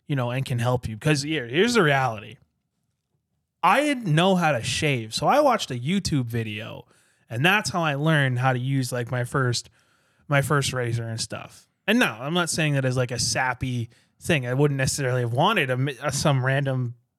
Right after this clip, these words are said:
friend of mine to teach me that. Um, but we don't have to do these things alone. So, like, if you're a, if you're a parent listening to this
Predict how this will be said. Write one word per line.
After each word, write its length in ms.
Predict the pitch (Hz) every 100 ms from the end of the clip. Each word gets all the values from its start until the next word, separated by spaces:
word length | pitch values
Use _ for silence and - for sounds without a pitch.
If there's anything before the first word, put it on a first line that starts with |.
| -
friend 280 | - 143
of 100 | 139
mine 260 | 123 123 120
to 80 | 120
teach 320 | - 175 -
me 100 | 131
that. 340 | 117 107 107 - - _ _ _ -
Um, 600 | 160 151 135 127 117 110 _ _ -
but 200 | 156 156
we 140 | 151 147
don't 220 | 165 180
have 160 | 190 -
to 80 |
do 220 | 156 143 156
these 200 | 147 -
things 200 | 143 135
alone. 640 | 110 120 123 110 71 123 _ -
So, 220 | - 147
like, 340 | 147 127 - - _ _ _ -
if 180 | 156 139
you're 320 | 170 208 202
a, 100 | 170
if 400 | 139 131 143 -
you're 220 | 170 208
a 100 | 156 - _
parent 360 | - 143 165 151
listening 400 | 156 151 180 175
to 60 | 170
this 400 | 185 196 -